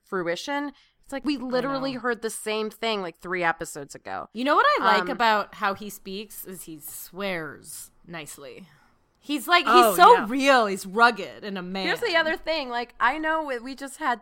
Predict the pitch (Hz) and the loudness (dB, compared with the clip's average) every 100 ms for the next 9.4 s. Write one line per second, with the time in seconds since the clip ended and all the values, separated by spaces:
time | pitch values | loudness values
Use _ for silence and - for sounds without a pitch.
0 | - 269 247 247 247 214 196 - 185 214 | -6 -2 -2 -2 -4 -2 -2 -4 -6 -6
1 | - 262 247 294 277 - 240 202 - 220 | -10 -14 -10 -6 -6 -8 -8 -8 -8 -4
2 | 175 202 254 254 294 294 285 269 220 214 | -2 -2 -4 -6 -10 -8 -10 -10 -10 -12
3 | 196 214 220 262 262 220 208 196 - 208 | -14 -16 -8 -4 -4 -6 -10 -12 -10 -8
4 | 196 202 190 196 - 175 175 185 214 - | -8 -2 0 -2 -6 -10 -8 -6 -8 -6
5 | 170 185 180 165 _ - 180 220 254 254 | -4 -2 -6 -12 _ -16 -12 -10 -8 -8
6 | 262 262 254 185 180 190 190 190 - - | -6 -6 -6 -6 -4 0 0 -2 -6 -10
7 | 262 339 240 185 208 214 262 302 330 359 | -2 4 4 4 0 0 -2 -4 -4 0
8 | 370 392 175 - - 208 202 196 190 185 | 2 2 -2 -8 -4 -2 -2 -4 -8 -6
9 | 190 170 190 185 | -4 -4 -2 -4